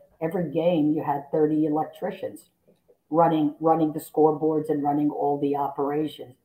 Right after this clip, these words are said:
If I tell you, I could write a book because we've had bl-, been blessed with the most unusual projects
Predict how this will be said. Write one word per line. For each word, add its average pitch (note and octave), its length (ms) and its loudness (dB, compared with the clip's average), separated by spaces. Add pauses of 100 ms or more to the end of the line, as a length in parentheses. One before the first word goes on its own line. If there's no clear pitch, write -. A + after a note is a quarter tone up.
(100)
If - 100 -14
I F3+ 100 2
tell F#3 380 -2
you, C3+ 240 -2 (760)
I F#3+ 100 0
could F#3 160 -6
write E3 240 2
a - 40 -4
book C#3+ 420 -10
because D3 580 -6
we've E3 220 -4
had D#3 260 -6
bl-, D3+ 240 -4
been D3+ 180 -2
blessed D3+ 460 0 (180)
with D3 220 -4
the D#3 60 -2
most D#3 240 0 (120)
unusual D#3 640 2 (120)
projects D3 800 0